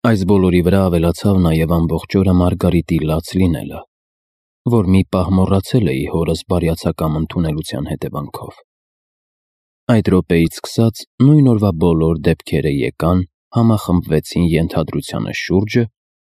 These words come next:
և մտքիս մեջ աներկբայորեն հաստատեցին այդ, քանի որ դրա հիմնավոր լինելն էր հասկացվում ամեն բանից, նույնիսկ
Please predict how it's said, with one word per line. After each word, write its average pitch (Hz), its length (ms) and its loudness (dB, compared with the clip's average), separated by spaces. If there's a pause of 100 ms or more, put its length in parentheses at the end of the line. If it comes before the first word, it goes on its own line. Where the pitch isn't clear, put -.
(280)
և 104 200 4
մտքիս - 400 -2
մեջ 90 400 0
աներկբայորեն 90 800 2
հաստատեցին 76 800 -4
այդ, - 200 -16 (840)
քանի 156 260 2
որ 120 160 2
դրա 95 240 2
հիմնավոր 85 560 2
լինելն 87 480 2
էր - 160 -10
հասկացվում 78 600 -2 (120)
ամեն 78 320 0
բանից, - 500 -12 (680)
նույնիսկ 101 800 2